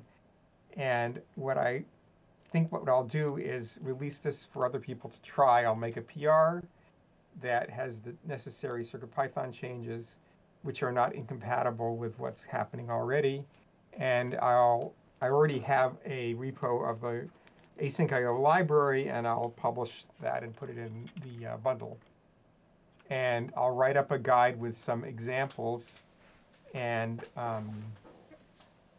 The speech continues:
say that it's experimental and have people try things so that we had talked about making Circuit Python eight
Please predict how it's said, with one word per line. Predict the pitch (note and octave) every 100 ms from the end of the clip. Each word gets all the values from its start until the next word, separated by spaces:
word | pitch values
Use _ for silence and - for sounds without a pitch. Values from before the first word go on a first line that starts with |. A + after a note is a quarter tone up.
| _ _
say | - D3 B2
that | A#2+
it's | A#2 -
experimental | - - A#2 A2 A2 G#2 - A#2 - _ _ _
and | D#3 A#2
have | A#2+ A#2
people | C#3 A#2+
try | A#2+ - A2+ A#2
things | A#2 C3+ - D3+
so | - - A2+
that | A#2 - _ _ _ _ _ _ _ _ -
we | G3+
had | D3+ D3+ A#2+
talked | E3+ E3 E3
about | C#3+ B2+
making | B2 B2+ B2 A#2+
Circuit | A2+ C3+ A#2+
Python | B2+ B2 A#2+ A2+
eight | - B2 D#3+